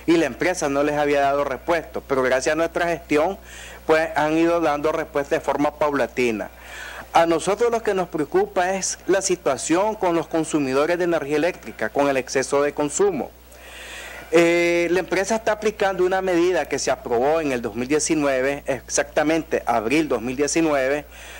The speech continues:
donde se modificó la normativa de servicio eléctrico, donde la gente que consumía más de quinientos kilowatts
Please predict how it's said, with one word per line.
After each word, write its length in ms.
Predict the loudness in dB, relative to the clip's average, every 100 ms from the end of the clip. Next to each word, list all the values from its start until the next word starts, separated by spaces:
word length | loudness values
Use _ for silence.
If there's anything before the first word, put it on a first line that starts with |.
| -18 -16 -2
donde 360 | 2 4 4 2
se 140 | 2
modificó 640 | 2 2 0 -4 0 2
la 140 | 2 0
normativa 460 | 0 0 0 0
de 80 | 0
servicio 420 | -2 -2 0 0
eléctrico, 580 | 0 -2 -4 -12 -12 -20 -20 -20 -18 -18 -4
donde 520 | 2 2 4 2 2
la 200 | 2 2
gente 600 | 2 0 -2 -2 0 0 -4 -16 -20 -14 0
que 160 | 2
consumía 560 | 2 0 2 2 2 2
más 160 | 0 -2
de 100 | -2
quinientos 460 | -2 -2 -2 -4
kilowatts 580 | -2 0 2 2 -2 -4